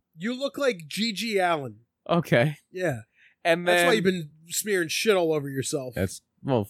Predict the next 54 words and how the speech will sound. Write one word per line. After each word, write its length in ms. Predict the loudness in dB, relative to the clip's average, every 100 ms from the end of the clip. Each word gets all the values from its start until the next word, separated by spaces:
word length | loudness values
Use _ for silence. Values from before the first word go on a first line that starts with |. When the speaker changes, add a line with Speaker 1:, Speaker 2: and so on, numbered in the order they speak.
| -2
Speaker 2:
amongst 360 | 2 2 4
other 220 | 4 6 6
reasons. 480 | 4 2 -2 -4 -16 _ _ _ _ _
But 460 | -10 4 6 8 8
Speaker 1:
What 80 | 6
are 80 |
the, 260 | 4 2 -2 -10 _
<laughs> 160 | _
what 120 | -2 -2
are 80 |
the 160 | -4 -4
other 80 | -6 -8
reasons? 100 | -4
Speaker 2:
it's 60 | 2
none 100 | 4
of 40 |
your 100 | 6
business. 500 | 6 4 2 -2 -4
Speaker 1:
Okay. 320 | -14 -12 -14 -14 _ _
Speaker 2:
So 720 | -8 2 6 8 8 6 4 -2 _ _
Speaker 1:
Just 160 | -12 -12
inquisitive. 540 | -8 -6 -6 -6 -8 -10 _ -2
Speaker 2:
And, 180 | 0 2
and 180 | 2 2
I, 160 | 2
I 60 | 2
did, 240 | 0 0
I 140 | 2 2
did 160 | 0
grow 180 | -4 -4
a 60 | -2
little 160 | -2
bit 100 | -4 -8
of 40 |
a 60 | 0
mustache 460 | 0 2 2 2
during 140 | 2 0
the 60 |
pandemic 480 | 2 2 2 0 0
'cause 120 | 0
I 60 | 0
was 120 | 2
wearing 200 | 0 0
a 40 | 2
mask 420 | 2 2 2 0
everywhere 320 | -2 -2 0
and 100 | 0
I 20 |
just 200 | -2 -2 -2
didn't 180 | -2
shave 300 | 0 4 4 4
for 140 | 0
a 40 | 2
bit. 160 | 0